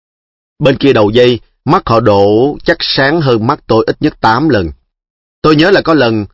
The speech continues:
lâu lắm rồi, con gái tôi hỏi ý kiến tôi về chuyện kết bạn khác phái và tôi hí hửng kể lại cho họ Đỗ nghe cái lần giáo dục hiếm hoi đó của tôi. Họ Đỗ hét lớn đến nỗi tôi phải đẩy cái ống nghe ra xa.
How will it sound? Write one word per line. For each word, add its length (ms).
lâu 280
lắm 240
rồi, 300
con 180
gái 180
tôi 220
hỏi 200
ý 80
kiến 320
tôi 200
về 140
chuyện 320
kết 260
bạn 260
khác 280
phái 320
và 120
tôi 200
hí 240
hửng 320
kể 280
lại 180
cho 120
họ 160
Đỗ 260
nghe 320
cái 120
lần 220
giáo 140
dục 260
hiếm 260
hoi 240
đó 140
của 140
tôi. 340
Họ 120
Đỗ 240
hét 320
lớn 320
đến 160
nỗi 220
tôi 200
phải 140
đẩy 340
cái 80
ống 200
nghe 200
ra 140
xa. 360